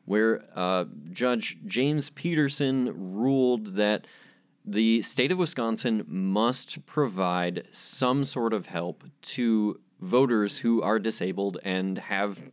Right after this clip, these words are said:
trouble because of their disability voting in elections. And he basically said that voters in the United States, which obviously includes Wisconsin, have the right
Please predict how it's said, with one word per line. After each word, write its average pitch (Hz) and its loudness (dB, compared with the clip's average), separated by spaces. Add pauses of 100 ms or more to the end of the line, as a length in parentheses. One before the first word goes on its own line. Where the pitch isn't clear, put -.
trouble 117 0
because 107 -2
of 98 -2
their 98 -2
disability 92 -4 (340)
voting 107 2
in 92 -2
elections. 98 -4
And 110 -2
he 170 4
basically 156 0
said 110 0
that 113 0 (180)
voters 123 2
in 117 4
the 123 2
United 104 0
States, 104 -2
which 113 -2 (100)
obviously 110 0
includes 107 2
Wisconsin, 110 -2 (400)
have 131 0
the 113 4
right 110 2